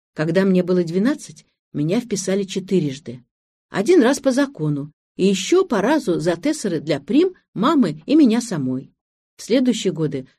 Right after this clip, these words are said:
приходилось делать так же. А поскольку каждый год цена тессера увеличивается на одно вписывание, то теперь, когда мне исполнилось шестнадцать, моё имя будет на двадцати карточках. Гейлу восемнадцать,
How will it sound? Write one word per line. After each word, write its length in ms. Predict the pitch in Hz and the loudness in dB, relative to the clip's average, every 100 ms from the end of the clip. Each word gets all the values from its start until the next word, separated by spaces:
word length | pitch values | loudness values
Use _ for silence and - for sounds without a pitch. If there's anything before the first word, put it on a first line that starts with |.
| _ | _
приходилось 560 | 156 160 170 233 220 160 | -6 -2 0 0 0 -2
делать 340 | 180 190 190 | -2 -2 -4
так 240 | 151 127 | -8 -8
же. 200 | - 123 - _ _ _ _ | -10 -16 -18 _ _ _ _
А 100 | 180 | -6
поскольку 520 | 202 196 - 247 226 | -4 -4 -2 -2 -2
каждый 340 | 220 226 196 220 | -2 -2 -2 0
год 280 | 214 214 - | 0 -2 -2
цена 240 | 190 202 | -2 -2
тессера 440 | - 214 214 180 | -2 -4 -2 -6
увеличивается 680 | 185 180 196 208 180 180 185 | -4 -2 -2 -4 -4 -4 -4
на 140 | 180 180 | -4 -4
одно 220 | 175 185 | -2 -4
вписывание, 760 | 185 294 294 165 151 139 135 - _ _ - | -4 -4 -4 -6 -8 -10 -12 -20 _ _ -6
то 100 | 226 | -4
теперь, 360 | 240 233 311 | -2 0 -2
когда 280 | - 175 180 | -2 -4 0
мне 180 | 185 190 | 2 2
исполнилось 560 | 190 - 202 196 190 185 | 0 -4 -2 0 -2 -4
шестнадцать, 720 | 202 - 269 285 - 151 - _ _ _ - | -8 -6 -4 -4 -8 -16 -18 _ _ _ -6
моё 300 | 180 190 180 | 0 0 0
имя 340 | 247 254 165 | 0 -2 -2
будет 400 | 160 170 160 - | -4 -6 -8 -10
на 120 | 170 | -8
двадцати 500 | 151 156 160 156 240 | -8 -10 -10 -10 -10
карточках. 920 | 233 160 156 - - - - _ _ _ _ _ _ _ - | -8 -12 -12 -16 -20 -20 -20 _ _ _ _ _ _ _ -12
Гейлу 340 | 143 165 208 | 0 2 4
восемнадцать, 840 | 247 277 320 254 147 151 175 170 | 2 0 2 2 0 -6 -12 -16